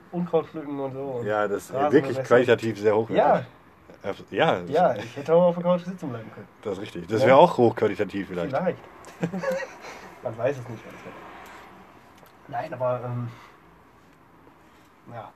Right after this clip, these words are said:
Speaker 2: Du hast jetzt nicht schon wieder den Faden verloren, oder?
Speaker 1: Ja, doch. Weil wir ständig das Thema wechseln. Das ist ja das Problem.
Speaker 2: Okay, wie war's zu Hause?
Speaker 1: Ähm, gut. Ja, so, ja, doch nochmal. <laughs> Ja, zu Hause war, war so an sich entspannt. Man, man, man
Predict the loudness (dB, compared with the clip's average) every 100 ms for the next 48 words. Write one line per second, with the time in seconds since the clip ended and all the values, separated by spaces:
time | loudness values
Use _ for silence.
0 | _ _ _ _ _ -20 -20 -20 _ _
1 | _ -10 -8 -8 -10 -6 -6 -4 -4 -4
2 | -2 -2 -2 -8 -8 -8 -4 -2 -2 -2
3 | -6 -10 _ _ _ _ -20 -20 -18 -12
4 | -12 -10 -10 -8 -10 -6 -6 -6 -10 -20
5 | -18 -14 -10 -10 -10 -16 -14 -4 -2 -2
6 | 0 0 0 -2 -2 -4 -12 _ _ _
7 | -12 -10 -10 -8 -6 -6 -10 -4 -2 2
8 | 2 4 2 0 -2 -4 -4 -6 -8 -6
9 | -8 -8 -16 -20 -20 -20 -20 -20 -20 -20
10 | -20 -16 -10 -8 -10 -8 -6 -6 -2 -2
11 | -2 -2 -4 -4 -4 -4 -4 -8 -8 -6
12 | -6 0 0 0 -4 -6 -6 -4 -4 -4
13 | -6